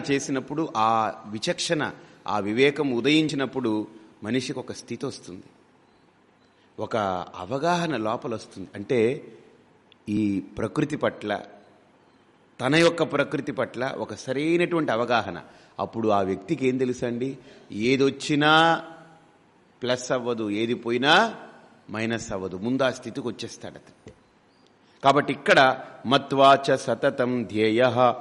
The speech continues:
ఏతే దర్శన హేతవః. ఆత్మతత్వాన్ని పొందడానికి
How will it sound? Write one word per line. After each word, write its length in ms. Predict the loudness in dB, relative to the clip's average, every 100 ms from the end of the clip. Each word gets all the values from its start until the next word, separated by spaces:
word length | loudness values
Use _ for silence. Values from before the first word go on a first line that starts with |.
| -8 -18 -12
ఏతే 520 | -4 -2 0 0 2 0
దర్శన 600 | -2 -4 -4 -4 -4 -4
హేతవః. 760 | -4 -2 -2 -2 0 2 2 4 4 4 2 0 -2 -6 -18 -20 _ _ _
ఆత్మతత్వాన్ని 920 | 2 2 2 -2 0 -2 -2 -2 -2 -2
పొందడానికి 880 | -4 0 4 4 2 0 0 0